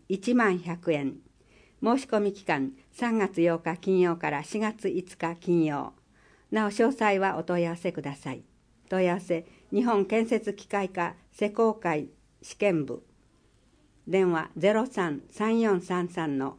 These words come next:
六一四一。朗読、録音テープとシーディーの無料貸し出し。テープ、正論、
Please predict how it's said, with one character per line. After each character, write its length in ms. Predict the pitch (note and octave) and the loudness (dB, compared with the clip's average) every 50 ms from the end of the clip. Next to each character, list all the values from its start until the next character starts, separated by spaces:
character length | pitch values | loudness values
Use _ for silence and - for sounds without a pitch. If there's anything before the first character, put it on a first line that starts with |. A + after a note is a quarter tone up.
| - | -6
六 320 | D#3 E3+ F3 F3 - G#3+ G#3+ | -2 -2 -2 -2 -2 -2 -2
一 340 | G#3+ G3+ - - F3 D3+ C#3 | -2 -4 -6 -4 -4 -2 -2
四 320 | D3+ D#3+ D#3+ D#3 D3 C3+ B2 | -2 -2 -2 -2 -4 -6 -8
一。 340 | C#3+ - - - - - - - _ _ _ _ _ _ _ _ - _ _ _ _ _ _ - - _ _ _ _ _ _ _ _ _ _ _ _ | -10 -14 -14 -12 -14 -14 -14 -16 _ _ _ _ _ _ _ _ -20 _ _ _ _ _ _ -20 -20 _ _ _ _ _ _ _ _ _ _ _ _
朗 260 | - E3+ G#3 A#3+ A#3+ A3+ | 0 2 2 2 4 2
読、 480 | A3 G#3+ A3 - G3+ G3 F#3 - - - | 0 -2 -2 0 0 0 0 0 -2 -2
録 320 | F3+ F#3 G3+ G3+ G3+ - B3 | 0 2 2 2 4 4 6
音 200 | B3 A#3 A#3+ A#3 | 6 6 2 0
テ 200 | - A3+ G#3+ G3 | 0 2 2 2
ー 40 | F3+ | 0
プ 100 | - - | -2 -8
と 240 | - - C#3+ C#3 - - | -6 -4 -4 -4 -4 -6
シ 240 | - - A3 A#3 A#3+ | -8 -2 -2 -2 0
ー 40 | G#3+ | 0
デ 100 | A3 A3+ | 0 0
ィ 100 | G3 D#3+ | 0 2
ー 40 | |
の 220 | D3 C#3 C3+ - - | 0 -2 -4 -4 -4
無 200 | - F3 F#3+ G3 | 0 2 2 2
料 200 | G#3 G#3+ G#3+ G#3 | 2 2 -2 -4
貸 260 | G#3 - F#3 F#3 - | -4 -8 -10 -10 -10
し 60 | - C#3+ | -12 -12
出 140 | B2 B2 | -12 -12
し。 320 | - - - - - - _ _ _ _ _ _ _ _ _ _ _ _ _ _ _ _ _ _ _ _ _ _ _ _ _ _ _ - | -12 -14 -16 -16 -18 -20 _ _ _ _ _ _ _ _ _ _ _ _ _ _ _ _ _ _ _ _ _ _ _ _ _ _ _ 0
テ 200 | - A3+ G#3+ - | 2 2 2 2
ー 60 | - | -2
プ、 240 | - - C3 - - _ _ _ _ _ _ _ _ _ _ | -4 -8 -8 -8 -8 _ _ _ _ _ _ _ _ _ _
正 300 | - - A3+ A3+ A3 G#3+ | -2 2 4 4 4 4
論、 280 | G#3 G3 G3 F#3+ F#3 | 4 4 2 2 -2